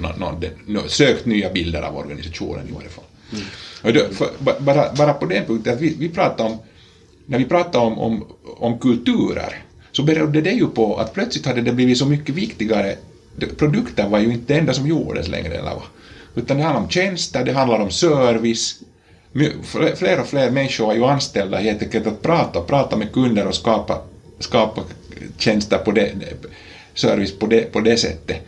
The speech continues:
Speaker 1: Och då var det helt naturligt att de satt och pratade med varandra på ett, om, vad skulle de prata maskin då?
Speaker 2: Mm.
Speaker 1: Att, att, att jag tror att man förstår det lite bättre, att det är nog ganska, det är, arbetet förändras, därför förändras ledarskapet, därför förändras våra bilder.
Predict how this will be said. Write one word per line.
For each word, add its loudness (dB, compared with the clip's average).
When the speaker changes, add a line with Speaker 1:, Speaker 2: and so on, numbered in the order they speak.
Speaker 1:
Och 0
då 6
var 2
det 2
helt 2
naturligt 2
att -2
de 4
satt -2
och -6
pratade -4
med -6
varandra -4
på 0
ett, -4
om, -2
vad 0
skulle -2
de -4
prata 0
maskin -2
då? -6
Speaker 2:
Mm. 6
Speaker 1:
Att, -2
att, -2
att -2
jag 4
tror 2
att 2
man 2
förstår -2
det 2
lite -2
bättre, 0
att -8
det 0
är 0
nog -2
ganska, -4
det -6
är, 0
arbetet 0
förändras, 2
därför 0
förändras -4
ledarskapet, 0
därför -2
förändras -6
våra -6
bilder. -8